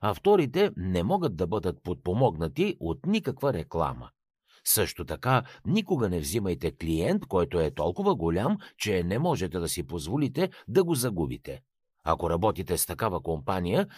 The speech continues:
ще живеете в постоянен страх да не би да ви изостави, защото хлябът ви зависи от нея. Изградете своя бизнес, като показвате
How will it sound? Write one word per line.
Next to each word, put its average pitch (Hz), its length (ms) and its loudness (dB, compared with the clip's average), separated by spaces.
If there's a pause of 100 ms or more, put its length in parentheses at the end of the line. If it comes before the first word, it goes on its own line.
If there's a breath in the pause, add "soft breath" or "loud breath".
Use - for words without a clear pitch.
ще - 200 0
живеете 95 560 2
в - 120 -12
постоянен 107 680 0
страх 156 440 0 (200 loud breath)
да 90 180 0
не 90 100 4
би 107 140 0
да 95 120 0
ви 80 100 -4
изостави, 85 720 2 (200 loud breath)
защото 135 520 0
хлябът 170 440 0
ви 143 180 0 (180 loud breath)
зависи 85 500 -2
от - 180 -4
нея. 65 340 -6 (640)
Изградете 117 580 4
своя 165 340 4
бизнес, 92 540 -2 (200 loud breath)
като 87 280 -2
показвате 104 720 0